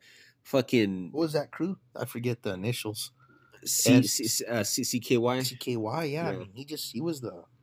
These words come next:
Speaker 1: Um, and then Jackass, and then he had
Speaker 2: He was
Speaker 1: Viva
Speaker 2: brilliant. He was brilliant.
Speaker 1: Viva La Bam. That show was awesome.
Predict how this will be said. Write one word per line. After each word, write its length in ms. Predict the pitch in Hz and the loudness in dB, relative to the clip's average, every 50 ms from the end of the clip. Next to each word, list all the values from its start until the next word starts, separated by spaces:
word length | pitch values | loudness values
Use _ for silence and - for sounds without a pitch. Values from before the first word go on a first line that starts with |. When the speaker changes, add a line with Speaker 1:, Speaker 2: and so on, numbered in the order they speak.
| _ - | _ -10
Speaker 1:
Um, 720 | - 95 98 101 98 92 90 87 82 76 71 69 64 - - - - - - - | -4 0 2 4 4 2 2 0 -2 -4 -4 -8 -10 -12 -14 -18 -20 -18 -12 -6
and 80 | 95 92 | -4 0
then 140 | 98 92 92 | 0 0 0
Jackass, 720 | 87 107 107 107 110 - - 120 113 113 113 113 - - | 2 2 2 2 2 0 -2 -2 -2 -2 -2 -2 -2 -2
and 160 | 107 95 95 | -2 0 0
then 100 | 95 95 | 0 0
he 100 | 101 101 | 2 2
had 280 | 101 92 90 90 87 - _ _ - | 2 2 0 0 -6 -14 _ _ -4
Speaker 2:
He 60 | 147 | 0
was 140 | 165 113 117 | 4 4 6
Speaker 1:
Viva 0 | |
Speaker 2:
brilliant. 460 | 123 143 180 226 254 202 127 - - _ - | 8 8 8 8 6 4 2 0 -6 _ -6
He 80 | 139 160 | -4 -2
was 120 | 170 151 | -2 -2
brilliant. 380 | 143 147 175 196 160 104 113 - - - | -2 -2 -2 0 -2 -4 -6 -10 -12 -8
Speaker 1:
Viva 320 | 107 101 120 127 110 113 | -2 2 4 4 6 6
La 140 | 104 101 92 | 4 2 2
Bam. 560 | 85 - 107 113 127 139 143 147 147 143 135 | 2 2 2 4 4 4 4 2 2 0 0
That 160 | 117 107 117 | -2 -2 -2
show 160 | - - 131 | 0 0 0
was 140 | 104 98 87 | 0 -2 -4
awesome. 640 | - - 90 113 131 - - - 127 127 127 127 | -6 -6 -4 -4 -4 -4 -4 -4 -4 -4 -4 -6